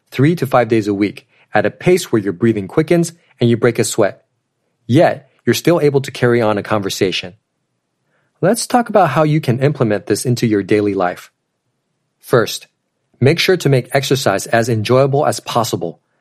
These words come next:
by choosing a form of exercise that you like. Is it walking, running, hiking, biking, swimming, or something else? It's difficult to start or stick with anything that you don't like, so it's important to do only what you like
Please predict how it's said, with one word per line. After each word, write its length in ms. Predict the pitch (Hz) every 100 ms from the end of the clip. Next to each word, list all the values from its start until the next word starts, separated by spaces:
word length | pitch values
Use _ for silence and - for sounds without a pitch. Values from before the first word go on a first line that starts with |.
| _
by 100 | -
choosing 420 | 104 - 156 151 127
a 40 |
form 320 | - 143 113
of 120 | 95
exercise 500 | 120 151 117 - 92
that 120 | - 101
you 140 | 98
like. 340 | 104 90 - _ _ _ _ _ _ _ _
Is 140 | - 107
it 100 | 107
walking, 640 | 110 127 135 156 156 156 _ _ -
running, 600 | 101 110 135 151 160 156 _ _
hiking, 680 | - 101 110 143 151 165 156 _ -
biking, 560 | 95 110 156 165 180 - _ _
swimming, 640 | - - 113 117 143 165 _ _
or 80 | 127
something 360 | - 175 185 196
else? 320 | 175 - - _ _ _ _ _ _ _ _ _
It's 160 | 127 -
difficult 420 | 202 202 220 214
to 60 | 143
start 340 | - 151 147
or 60 | 107
stick 340 | - - 170
with 160 | 120 113
anything 380 | 143 156 131 98
that 140 | 101
you 60 | 104
don't 280 | 101 110 104
like, 280 | 92 - _ _ _ _
so 200 | - 113
it's 120 | 104
important 560 | 101 90 202 220 123 123 _ -
to 80 |
do 260 | 117 123 131
only 200 | 135 185
what 160 | 202 156
you 120 | 135
like 260 | 110 101